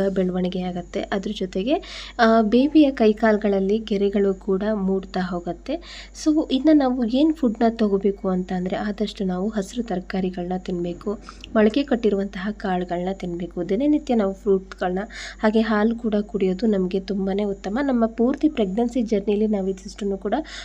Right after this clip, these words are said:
ಫಾಲೋ ಅಪ್ ಮಾಡ್ಕೊಂತ ಬರ್ಬೇಕು. ಹಾಗೇನೆ ಆದಷ್ಟು ನಾವು ರೆಸ್ಟಲ್ಲಿ ಇರೋದ್ರಿಂದ ತಾಯಿ ಹಾಗೆ ಮಗುವಿಗೆ ಕೂಡ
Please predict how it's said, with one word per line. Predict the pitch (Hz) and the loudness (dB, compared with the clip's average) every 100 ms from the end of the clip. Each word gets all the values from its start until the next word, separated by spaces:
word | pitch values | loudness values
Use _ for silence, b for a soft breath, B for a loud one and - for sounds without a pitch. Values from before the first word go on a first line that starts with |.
| B | B
ಫಾಲೋ | - 277 233 | 2 6 6
ಅಪ್ | 220 | 4
ಮಾಡ್ಕೊಂತ | 185 180 190 185 185 | -2 -2 -2 -4 -2
ಬರ್ಬೇಕು. | 185 185 180 196 | -4 -4 -6 -4
ಹಾಗೇನೆ | 190 202 262 | -4 -2 -2
ಆದಷ್ಟು | 196 190 262 262 | -2 -2 -4 0
ನಾವು | 269 240 | 2 4
ರೆಸ್ಟಲ್ಲಿ | 208 202 - 226 214 | 2 -2 -2 0 2
ಇರೋದ್ರಿಂದ | 202 202 196 202 247 B B B - | 2 2 0 0 -4 B B B -2
ತಾಯಿ | 262 302 | 4 6
ಹಾಗೆ | 285 233 220 | 6 4 2
ಮಗುವಿಗೆ | 208 190 202 202 | 2 0 0 0
ಕೂಡ | 202 214 | -2 -4